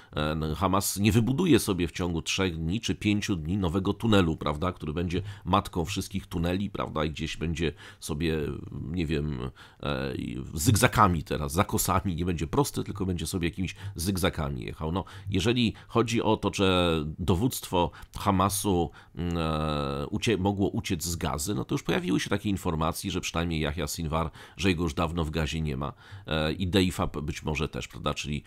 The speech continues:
dowódcy wojskowego Hamasu, że powiedzmy maksymalnie to, co zostało, to jest poziom tak mniej więcej majora, tak, jeśli chodzi o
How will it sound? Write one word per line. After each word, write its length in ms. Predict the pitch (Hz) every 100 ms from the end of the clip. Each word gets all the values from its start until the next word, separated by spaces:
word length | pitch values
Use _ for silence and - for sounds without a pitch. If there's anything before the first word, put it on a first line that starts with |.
| - -
dowódcy 500 | 73 80 76 - 76
wojskowego 800 | 78 76 - 71 73 73 71 69 - - - 78
Hamasu, 500 | - 67 78 - 95
że 460 | 90 73 78 73 60 60 90
powiedzmy 460 | 90 - 90 82 - -
maksymalnie 840 | - 85 87 101 - 98 98 95 95
to, 120 | 98
co 140 | - 85
zostało, 520 | 87 - 76 87 90
to 120 | 82
jest 200 | 80 -
poziom 440 | 85 82 82 82 71 -
tak 180 | - -
mniej 60 |
więcej 220 | 85 - 85
majora, 520 | 90 98 87 69 67
tak, 260 | 76 -
jeśli 240 | 76 - -
chodzi 340 | - 73 78
o 120 | 67